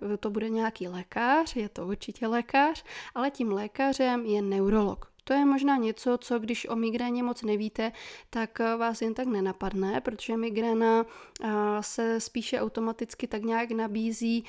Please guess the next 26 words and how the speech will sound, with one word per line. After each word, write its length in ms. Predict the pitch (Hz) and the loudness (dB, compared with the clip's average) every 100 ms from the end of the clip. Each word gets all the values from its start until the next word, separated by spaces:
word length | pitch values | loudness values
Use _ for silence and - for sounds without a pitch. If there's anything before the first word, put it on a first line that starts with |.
| - - | -12 -6
že 140 | 240 | -2
by 120 | 214 | -2
to 120 | 226 233 | -2 -2
mohlo 280 | 226 233 | 0 0
tř-, 200 | 226 - 220 | -2 -6 -12
třeba 280 | - 233 226 | -6 -4 -2
souviset 460 | 233 226 226 226 233 | -4 -4 -4 -6 -4
s 40 | |
nějakým 420 | 226 233 233 262 | -2 -4 -2 -4
psychiatrickým 920 | 247 220 - 214 208 - 202 - 208 | -2 -6 -4 -6 -4 -8 -6 -2 -2
problémem, 760 | 202 208 202 202 202 202 208 254 | -2 -2 0 0 0 0 0 0
anebo, 440 | 254 233 214 226 220 - - | -2 -2 -2 -2 -2 -12 -10
eh, 60 | - 214 208 202 208 | -4 0 2 2 2
že 120 | 208 | 0
bych 280 | 214 226 - | -2 -2 -6
s 80 | - | -8
tím 200 | - 226 | -2 -2
šel 260 | 220 240 233 | -2 -2 -2
za 120 | 208 | -4
psychologem, 840 | - 208 - 196 196 208 233 285 - - - | -6 -12 -6 -4 -2 -2 0 -2 -4 -12 -8
ale 220 | 220 220 | -2 0
není 280 | 233 247 254 | 0 0 -2
tomu 280 | 254 254 240 | -2 -2 -4
úplně 360 | - 247 247 | -4 -4 -4
tak, 540 | 226 - 196 240 277 | -4 -4 0 2 0
eh, 60 | - | -2